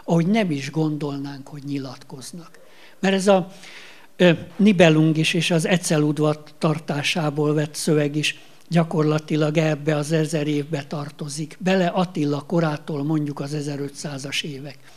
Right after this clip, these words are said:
második feléig. Tehát mi volt Attila feladata? Tehát miért fogja össze a népeket? Milyen példát tud mutatni? És hát ilyen mondatokkal találkozunk.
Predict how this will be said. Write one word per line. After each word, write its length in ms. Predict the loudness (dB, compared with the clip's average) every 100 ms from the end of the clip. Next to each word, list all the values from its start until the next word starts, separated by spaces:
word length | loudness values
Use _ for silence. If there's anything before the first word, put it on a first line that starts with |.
| -20 -20 -20 -20 -12
második 520 | -4 -2 -2 -6 -10 -12
feléig. 560 | -12 -10 -12 -14 -16 -20 -20 -20 -20 -14 -4
Tehát 180 | 0
mi 140 | 4 4
volt 340 | 4 -2 -2
Attila 480 | -6 -4 -6 -4 -4
feladata? 840 | -6 -8 -8 -10 -14 -14 -14 -16 -18 -20 -20 -10
Tehát 220 | -8 -2
miért 320 | 0 2 2
fogja 460 | 0 -4 -2 -2 -2
össze 420 | -2 -4 -2 0
a 80 | 0
népeket? 840 | 0 -2 -4 -10 -14 -14 -18 -18 -20 -20 -8 2
Milyen 440 | 4 4 2 0
példát 520 | 0 0 0 -2 -4 -10
tud 280 | -10 -6 -4
mutatni? 680 | -4 -6 -14 -16 -16 -16 -18 -20 -20 -20 -20 -20 -20 -20 -8
És 200 | -2 2
hát 200 | 2 2
ilyen 240 | 4 4
mondatokkal 800 | 4 2 2 0 -2 -6 -4 -4
találkozunk. 760 | -2 -4 -4 -6 -8 -8 -8 -12